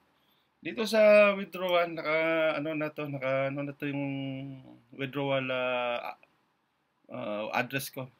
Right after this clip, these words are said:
from, ah, GCash. So, mahal dito sa GCash, pero tinatamad na akong magpalit kasi.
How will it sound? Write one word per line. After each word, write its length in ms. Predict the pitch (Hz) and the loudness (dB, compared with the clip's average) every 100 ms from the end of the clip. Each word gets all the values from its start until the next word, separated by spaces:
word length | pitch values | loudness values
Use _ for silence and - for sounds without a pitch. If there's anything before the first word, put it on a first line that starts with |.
| - | -8
from, 320 | 120 120 120 | -6 -4 -4
ah, 560 | 117 117 113 110 107 104 101 | -4 -4 -4 -4 -6 -10 -8
GCash. 760 | 123 - 127 120 - - - _ _ _ _ _ _ | -8 -6 -8 -8 -10 -12 -16 _ _ _ _ _ _
So, 240 | - 127 127 | -10 -8 -4
mahal 400 | 139 147 160 165 | -4 -2 -2 -4
dito 240 | 165 160 | -8 -8
sa 160 | 147 151 | -4 -4
GCash, 480 | 156 185 170 151 | -4 -4 -4 -4
pero 200 | - 143 147 147 147 147 135 127 | -6 -6 -4 -4 -4 -6 -10 -12
tinatamad 480 | 135 147 143 151 156 | -4 -2 0 -2 0
na 160 | 156 147 | -2 -2
akong 160 | 156 156 | -4 -4
magpalit 320 | 143 - 156 156 | -6 -4 -4 -4
kasi. 320 | 165 147 139 | -6 -4 -6